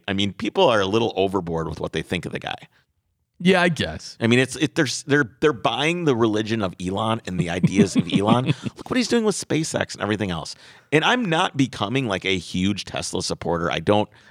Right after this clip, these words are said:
Speaker 1: I don't
Speaker 2: No,
Speaker 1: own any
Speaker 2: but
Speaker 1: stock
Speaker 2: you,
Speaker 1: in
Speaker 2: you are giving, you're, you're lending credence and applauding him for being different.
Speaker 1: When was the last time this type of competition existed? When
Speaker 2: What,
Speaker 1: was the last
Speaker 2: what
Speaker 1: time?
Speaker 2: competition?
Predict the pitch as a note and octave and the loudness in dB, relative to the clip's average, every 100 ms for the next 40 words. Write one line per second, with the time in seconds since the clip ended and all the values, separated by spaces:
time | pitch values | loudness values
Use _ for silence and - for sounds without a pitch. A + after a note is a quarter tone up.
0 | - E2 F#3+ A3 D3+ D3 D#3+ E3+ F3+ F3+ | -6 6 8 10 6 4 6 6 8 6
1 | D#3+ D3+ D#3 C#3 C#3 C#3+ C3+ A#2+ B2+ A#2+ | 6 4 4 4 4 4 0 0 2 4
2 | A#2+ A#2 A2+ G#2 G2 - B2 A2 C3 B2+ | 4 4 4 2 0 0 0 2 4 4
3 | B2+ B2 A#2 A2+ G#2+ G#2+ G2+ F#2 - - | 4 2 0 2 2 2 2 0 -2 2
4 | G2+ G2 F#2+ F#2 F#2+ F2+ - F2+ E2+ E2 | 2 2 -2 -6 -6 -8 -4 -2 -2 -2
5 | D#2+ _ _ _ _ - F#2+ E2 F2+ F3+ | -6 _ _ _ _ -6 -4 -2 0 2
6 | B3+ - - C3+ A#3 D4 A#3 G3+ C3 D3 | 0 -2 -2 4 4 4 2 2 2 0
7 | - B2 A2+ G2+ A#2 - A#2+ A#2 - - | -2 -2 0 -2 -4 -2 -2 -2 -6 -2
8 | F#2+ E2+ - F2 F2 D2+ D2 - - - | -2 -2 -6 -6 -6 -8 -6 -8 -8 -12
9 | - _ _ B2+ G3+ A#3+ G#3+ F3 F3 - | -14 _ _ 4 4 4 4 4 2 4
10 | - D#3+ F#3+ C3 - E2 - | 4 4 2 0 -6 -8 -8